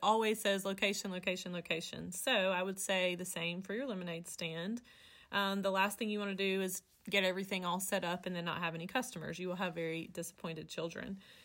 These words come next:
So I would suggest going to a populated place, whether that be a park or a dog park,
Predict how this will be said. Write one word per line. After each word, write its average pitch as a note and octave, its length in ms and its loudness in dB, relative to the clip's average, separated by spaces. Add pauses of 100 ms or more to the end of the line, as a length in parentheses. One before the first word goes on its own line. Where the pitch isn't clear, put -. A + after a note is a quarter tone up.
(140)
So G#3 480 4
I F#3+ 200 6
would G#3+ 200 0
suggest G3+ 680 2
going F#3 300 2 (140)
to F3+ 360 2
a F#3 140 2
populated F#3 520 2
place, F3+ 600 -2
whether F#3 200 0
that F3 220 0
be F3 260 0
a D#3+ 60 -6
park F#3 480 0
or E3+ 80 0
a E3 60 -4
dog F3 300 0
park, F3+ 460 -2